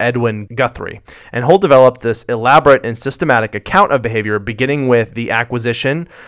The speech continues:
of skills that were that S R or reflexive association,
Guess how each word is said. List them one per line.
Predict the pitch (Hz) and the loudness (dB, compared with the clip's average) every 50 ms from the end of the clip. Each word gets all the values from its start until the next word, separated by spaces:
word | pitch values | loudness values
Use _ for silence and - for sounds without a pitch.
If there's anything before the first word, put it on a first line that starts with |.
| - - - | -20 -8 -2
of | - 123 120 117 110 101 | 0 2 2 2 0 -2
skills | - - - - 147 131 120 113 110 113 107 | -6 -4 0 4 4 4 4 4 2 -2 -2
that | 101 110 101 - | -2 -2 -2 -2
were | 107 113 113 107 | -2 -2 -2 -2
that | 113 107 104 - - | -2 -2 -4 -4 -4
S | 113 113 - - | -6 -6 -4 -4
R | - 117 120 113 113 | -2 0 0 2 0
or | 107 - 117 107 | 0 0 -2 -4
reflexive | 107 107 104 - - - 139 151 147 - - 135 110 | -4 -6 -8 -8 -4 0 0 0 0 0 -2 -4 -2
association, | 104 101 - - 101 101 - - 107 98 98 95 - - 117 127 147 139 | -4 -4 -6 -6 -6 -6 -6 -8 -8 -6 -6 -6 -6 -4 -6 -6 -6 -8